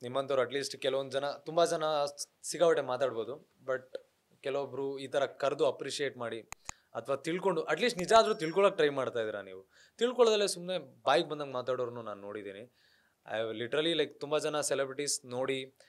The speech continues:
ಆ, ಮೆಸೇಜ್ ಹಾಕ್ತಾರೆ. ಆ, ಆಕ್ಟರ್ಸ್ ಆಗ್ಲಿ, ಆಂಕರ್ಸ್ ಆಗ್ಲಿ, ಅಥವಾ ರೀಲ್ಸ್ ಮಾಡೋರಾಗ್ಲಿ, ತುಂಬಾ ಜನ, ಆ, ನನ್ನ ನೋಡಿ ಮೆಸೇಜ್ ಹಾಕಿ ನಾವೇನಾದ್ರು ಮಾಡ್ತೀವಿ ಅಂತ ಬ-, ಮೆಸೇಜ್ ಹಾಕಿರೋರು ಇದ್ದಾರೆ.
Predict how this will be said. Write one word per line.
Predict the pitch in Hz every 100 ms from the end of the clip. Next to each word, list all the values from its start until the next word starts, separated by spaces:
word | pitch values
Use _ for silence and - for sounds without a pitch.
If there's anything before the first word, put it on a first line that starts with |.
| _ _ 117
ಆ, | 110
ಮೆಸೇಜ್ | 110 117 135
ಹಾಕ್ತಾರೆ. | 120 - 110 120 _ _ 113
ಆ, | 107 107 104 - 113
ಆಕ್ಟರ್ಸ್ | 113 139 120
ಆಗ್ಲಿ, | 123 113 117 - _
ಆಂಕರ್ಸ್ | 107 107 123 135 127 123
ಆಗ್ಲಿ, | 107 113 113 - _ _ -
ಅಥವಾ | 113 117
ರೀಲ್ಸ್ | 117 127 147
ಮಾಡೋರಾಗ್ಲಿ, | 135 123 117 107 107
ತುಂಬಾ | 117 151 180 190 180
ಜನ, | 151 147
ಆ, | 160 - 127
ನನ್ನ | 120 117 117
ನೋಡಿ | 120 135 147 147
ಮೆಸೇಜ್ | 123 113 135
ಹಾಕಿ | 120 120
ನಾವೇನಾದ್ರು | 113 120 120 120
ಮಾಡ್ತೀವಿ | 117 113 - 120
ಅಂತ | 117 113
ಬ-, | 107 104 104 101
ಮೆಸೇಜ್ | 101 123
ಹಾಕಿರೋರು | 117 107 110 107
ಇದ್ದಾರೆ. | 104 104 107 - -